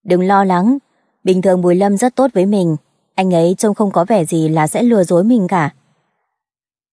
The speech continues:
Hứa Duyệt không khỏi thở dài đáp: "Chật chật, đúng là phụ nữ đang yêu." Nhưng chỉ một lát sau,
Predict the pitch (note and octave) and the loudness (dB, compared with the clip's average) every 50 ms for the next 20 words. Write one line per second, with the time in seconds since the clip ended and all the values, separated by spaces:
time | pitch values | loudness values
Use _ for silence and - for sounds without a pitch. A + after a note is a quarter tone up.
0 | _ - F#3+ G3+ G3+ - A#3 F#3 - - G#3+ G#3 - - F#3+ D#3+ D3 - G3 E3+ | _ -2 0 0 0 0 -2 -4 -2 -2 -4 -4 -2 -2 -2 -2 -2 -2 -2 -4
1 | D3 C#3+ - D#3+ D3+ C#3+ E3 G3+ A3+ A#3+ - _ _ _ _ _ _ _ _ _ | -2 -2 -2 -2 -2 -2 -2 -2 -2 -2 -4 _ _ _ _ _ _ _ _ _
2 | _ _ _ _ _ _ - - F#3+ E3 - - G3 E3+ - _ _ _ _ _ | _ _ _ _ _ _ -4 -2 -2 -2 -2 -2 -2 -2 -2 _ _ _ _ _
3 | _ _ - F3 F3 A3 B3+ B3+ D#3+ C#3 - G3 G3 G#3 A3+ A3+ C4+ A3+ A#3+ G#3+ | _ _ -2 0 2 2 2 2 0 0 -2 -2 0 0 0 0 0 0 0 0
4 | G#3 F#3+ G3 A3 A3 G#3+ G3+ - - _ _ _ _ _ _ _ _ _ _ _ | 0 0 0 2 2 0 0 -4 -10 _ _ _ _ _ _ _ _ _ _ _
5 | _ _ _ _ _ _ - F3+ F3+ F3 F3 F3 - - F#3+ E3 D3+ D3 D3 D#3+ | _ _ _ _ _ _ -4 0 0 0 0 -2 -2 -2 -2 -2 0 0 0 0
6 | G3 A3+ A#3+ - - G3 F#3+ G3 F#3+ | 0 -2 -2 -2 -2 -2 -2 -2 -2